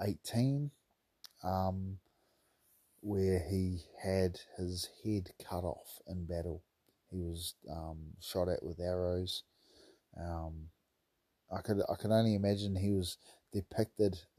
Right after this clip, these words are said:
back then as Rollo was in, um, Vikings, Ragnar Lothbrok's brother.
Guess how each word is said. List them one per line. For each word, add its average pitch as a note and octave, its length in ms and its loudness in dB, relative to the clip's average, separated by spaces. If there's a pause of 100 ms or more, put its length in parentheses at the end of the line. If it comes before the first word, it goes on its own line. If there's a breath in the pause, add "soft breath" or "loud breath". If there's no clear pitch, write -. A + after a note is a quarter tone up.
(120)
back F2+ 220 0 (100)
then G2 320 0
as F2+ 380 -2
Rollo F#2+ 640 0
was F2+ 580 -4 (580 soft breath)
in, F#2 400 -6
um, F2 400 -8 (580)
Vikings, F2 720 0 (140)
Ragnar F2+ 460 0
Lothbrok's E2+ 640 -2
brother. E2+ 380 -2